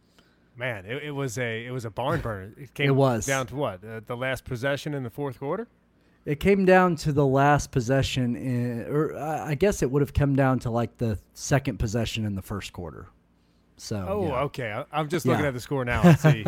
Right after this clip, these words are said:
Speaker 2: <laughs>
Speaker 1: uh, O U seventy, South Dakota, uh, fourteen. Uh, not much of a football game, but, but nonetheless, I mean, if you're an O U fan, you're feeling good after that week one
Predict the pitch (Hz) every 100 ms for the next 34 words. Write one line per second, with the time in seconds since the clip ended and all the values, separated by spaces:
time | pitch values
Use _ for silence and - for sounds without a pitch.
0 | 151 - 160 120 117 147 151 147 147 139
1 | - 156 143 131 127 123 - 151 120 143
2 | - 127 117 107 - 123 113 127 110 101
3 | - 135 120 - 117 92 82 - _ -
4 | 98 110 156 190 170 156 156 165 156 151
5 | 147 147 147 135 123 127 143 143 143 175
6 | 180 143 123 92 - - _ _ _ 123
7 | 127 127 156 143 160 160 156 156 143 143
8 | 127 147 131 120 143 143 135 - _ _
9 | _ 139 117 123 120 120 135 127 120 123
10 | 120 113